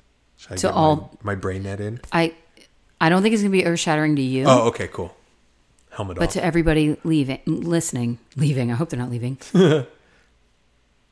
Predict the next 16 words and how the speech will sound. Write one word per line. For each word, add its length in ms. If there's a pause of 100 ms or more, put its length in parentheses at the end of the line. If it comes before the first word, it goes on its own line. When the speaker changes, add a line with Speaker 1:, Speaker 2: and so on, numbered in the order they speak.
(260)
Speaker 2:
All 520
the 160
men 560 (640)
want 500
to 140
fuck 580 (720)
all 260
the 100
women 480 (760)
all 120
the 100
time. 220 (680)
Speaker 1:
Oh, 60
yeah? 300 (760)
Some 500
Speaker 2:
Yeah. 240